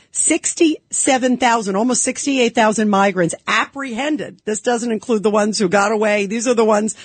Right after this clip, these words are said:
that had encounters, uh, at the U S border just this week. Title forty-two, as we know, was lifted a few hours ago. How concerned should we be, Mister Mayor, uh, Rudy, Rudy Giuliani of New York, especially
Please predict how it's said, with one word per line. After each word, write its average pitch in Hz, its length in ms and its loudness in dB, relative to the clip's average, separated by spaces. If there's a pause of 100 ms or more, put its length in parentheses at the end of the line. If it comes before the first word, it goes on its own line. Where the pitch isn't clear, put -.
(140)
that 208 120 2
had 208 180 2
encounters, 190 800 0 (360)
uh, 185 120 2 (120)
at 220 180 -2
the 220 100 -2
U 247 220 -2
S 269 120 -6
border 226 320 -2
just 190 440 0
this 302 200 -2
week. 208 300 -2 (180)
Title 262 340 0
forty-two, 254 600 0
as 226 160 0
we 226 120 -2
know, 220 160 4
was 214 180 0
lifted 220 400 0
a 202 40 -4
few 262 260 2
hours 202 440 2
ago. 165 380 2 (380)
How 269 220 2
concerned 240 580 -2
should 196 180 0
we 190 140 2
be, 196 180 0
Mister 208 320 0
Mayor, 196 460 2
uh, 180 340 2
Rudy, 226 540 0
Rudy 247 300 2
Giuliani 233 500 2
of 180 100 -2
New 208 80 0
York, 190 360 0
especially 220 520 0